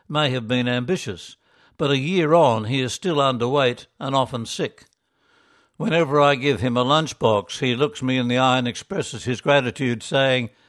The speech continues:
"Thank you for allowing me to eat even one proper meal a day." It hurts to see his bloodshot gaze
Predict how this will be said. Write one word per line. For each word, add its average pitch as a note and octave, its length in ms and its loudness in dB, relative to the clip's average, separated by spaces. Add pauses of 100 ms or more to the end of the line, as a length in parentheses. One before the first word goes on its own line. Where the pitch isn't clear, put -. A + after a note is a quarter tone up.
(300)
"Thank F3 340 0
you C3 220 2
for B2+ 180 -2
allowing C3 440 4
me A#2+ 160 0
to A#2+ 220 -6
eat B2+ 200 -4
even B2 400 -2
one B2+ 280 0
proper B2 340 0
meal A2+ 300 0
a G#2+ 60 0
day." G2+ 500 0 (1080)
It E3+ 160 2
hurts D#3 400 4
to A#2+ 140 -6
see C3 360 0
his A2+ 260 -2
bloodshot B2+ 760 -2
gaze A2+ 520 0